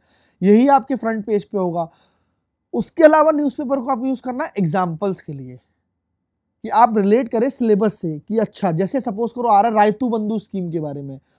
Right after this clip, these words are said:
तो आपको पता है ये स्कीम आपकी एग्रीकल्चर वाले पोर्शन में आ सकती है, अच्छा एग्जांपल बन सकती है। आपको आ रहा है अर्बन गवर्नेंस के बारे में बता रहे हैं कि भैया मैसूर में सिविक म्युनिसिपल गवर्नेंस बहुत अच्छा है, तो आप लिख लो कि अर्बन गवर्नेंस में मैं यहाँ पे इसके बारे में लिखूंगा।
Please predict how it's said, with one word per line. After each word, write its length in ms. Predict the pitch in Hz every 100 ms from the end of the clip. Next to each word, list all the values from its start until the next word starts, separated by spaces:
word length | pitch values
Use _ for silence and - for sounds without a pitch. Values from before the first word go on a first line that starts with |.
| _
तो 60 | 220
आपको 220 | 214 240
पता 200 | 226 247
है 60 | 254
ये 160 | 247
स्कीम 300 | 240 - 247
आपकी 260 | 233 208 277
एग्रीकल्चर 500 | 233 220 220 214 240
वाले 180 | 226 220
पोर्शन 340 | 208 202 - 208
में 140 | 208
आ 60 | 170
सकती 300 | 156 135 202
है, 60 |
अच्छा 220 | 190 - 170
एग्जांपल 440 | 143 147 135 143
बन 160 | 135 131
सकती 380 | 123 _ - 120
है। 80 | 113 _ _ _ _ _ _
आपको 280 | 202 208 269
आ 80 | 262
रहा 120 | 285
है 60 | 254
अर्बन 280 | 233 285
गवर्नेंस 380 | 277 254 254 254
के 100 | 269
बारे 160 | 254 247
में 80 | 233
बता 220 | 214 214
रहे 100 | 247
हैं 80 | 233
कि 100 | 262
भैया 320 | 220 247 254 _ -
मैसूर 380 | 185 190 247 247
में 200 | 247 254
सिविक 280 | 233 240 240
म्युनिसिपल 420 | 202 196 220 240
गवर्नेंस 400 | 214 214 214 233
बहुत 240 | 196 170 147
अच्छा 280 | - -
है, 120 | 131 131 _ _ -
तो 60 |
आप 140 | 214 202
लिख 200 | 202 170
लो 100 | 143
कि 140 | - 175
अर्बन 280 | 170 208 196
गवर्नेंस 420 | 180 170 185 185
में 80 | 208
मैं 120 | 214
यहाँ 180 | 175 156
पे 120 | 180
इसके 220 | 165 170
बारे 200 | 151 131
में 140 | 135
लिखूंगा। 500 | 123 123 _ 117 117